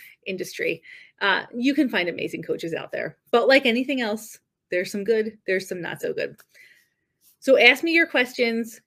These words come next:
in the comments. Um, if you're a professional organizer and you want to learn the methods that I teach, contact me. I, the more that we can help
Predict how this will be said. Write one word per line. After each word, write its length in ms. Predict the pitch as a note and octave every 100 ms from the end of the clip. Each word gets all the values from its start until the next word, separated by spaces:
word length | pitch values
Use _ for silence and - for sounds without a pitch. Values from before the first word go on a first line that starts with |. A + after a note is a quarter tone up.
| -
in 80 | A3
the 80 | A3+
comments. 720 | A3 G3+ G3+ F#3+ G#3+ - - _ -
Um, 240 | F3+ F#3+ F#3+
if 180 | B3+ C4
you're 160 | B3+
a 40 | B3
professional 560 | C4 A#3+ A3+ A#3 G3
organizer 540 | G3 G3 A3 A3 A3+ A3
and 220 | G3 F#3+
you 140 | F#3
want 240 | F3+ - -
to 120 | F#3
learn 340 | F3 F3+ G3
the 100 | G3
methods 380 | E3+ F#3 F#3 G#3
that 120 | G3 F3
I 120 | E3+
teach, 480 | - G#3+ A#3 - - _ _ -
contact 640 | - A3 D4 B3 G3+ -
me. 180 | F3 - -
I, 80 | - G#3
the 100 | G#3+
more 560 | G#3+ A3 A3 A#3+ C#4+ D#4+
that 200 | B3+ -
we 220 | G3+ A3+
can 160 | A3+ G3+
help 420 | - D3+ G3+